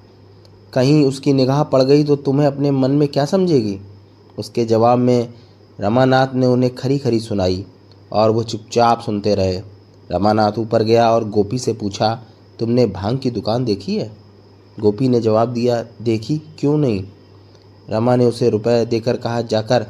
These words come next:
चार पैसे का भांग ले लो और आध सेर मिठाई भी लेते आना।" रात के दस बज गए थे। जालपा खुली छत पर लेटी हुई थी। उसे ऐसा मालूम हो रहा था कि वह चांद की तरफ उड़ी जा रही है। उसे अपनी नाक में खुजली,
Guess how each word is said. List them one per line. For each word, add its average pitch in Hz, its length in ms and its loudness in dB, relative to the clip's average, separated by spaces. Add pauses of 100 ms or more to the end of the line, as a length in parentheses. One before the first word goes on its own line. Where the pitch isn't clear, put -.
(480)
चार 117 240 0
पैसे 113 320 -4
का 113 100 2
भांग 117 380 -2
ले 113 160 2
लो 101 260 0 (380)
और 113 320 0
आध 120 400 0
सेर 120 320 0
मिठाई 113 400 0
भी 127 100 0
लेते 101 300 0
आना।" 85 280 -8 (520)
रात 110 260 0
के 110 120 -2
दस 110 300 -4
बज 101 160 -2
गए 95 200 0
थे। 92 220 -8 (520)
जालपा 101 400 0
खुली 113 300 -2
छत 104 300 -6
पर 104 100 0
लेटी 101 320 -2
हुई 104 200 -4
थी। 82 240 -10 (420)
उसे 113 240 0
ऐसा 107 440 2 (400)
मालूम 110 360 2
हो 117 140 4
रहा 120 140 4
था 127 160 -2
कि 120 140 -8
वह 113 100 -2
चांद 117 460 -4
की 110 80 -6
तरफ 110 420 -2
उड़ी 117 180 -2
जा 95 180 0
रही 92 260 -4
है। 87 200 -10 (360)
उसे 98 200 -2
अपनी 107 220 -2
नाक 104 380 0
में 98 120 -6
खुजली, 110 460 -2